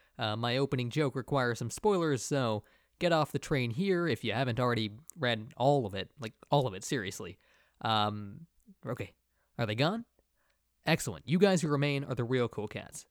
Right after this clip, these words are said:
Uh, but, sorry. Um, anyway, uh, a quick announcement. I've, uh, opened up a Patreon, but we'll talk about that in the outro.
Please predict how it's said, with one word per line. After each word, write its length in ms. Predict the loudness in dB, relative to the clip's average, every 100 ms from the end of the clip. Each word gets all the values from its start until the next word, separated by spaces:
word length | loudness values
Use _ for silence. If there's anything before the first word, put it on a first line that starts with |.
| _
Uh, 480 | -4 -2 -2 -4 -6 -10
but, 140 | -14 -16 -20 -20 -20 -20 -20 -20 _ _
sorry. 360 | -10 -6 -6 -6 0
Um, 300 | 2 2 2
anyway, 300 | 4 4 0 -4
uh, 180 | 0 0
a 100 | 0
quick 220 | 0 0 2
announcement. 420 | 0 0 -4 -6 -12 -20 -6
I've, 260 | -2 0
uh, 220 | 0 0 0
opened 200 | 0 2
up 100 | 0
a 40 | -2
Patreon, 680 | -4 -2 0 0 0 -2 0
but 180 | -2 0
we'll 100 | -2
talk 200 | -2 -2
about 180 | -2
that 220 | -2 -2 -4
in 100 | -6
the 120 | 0
outro. 440 | 0 0 -6 -14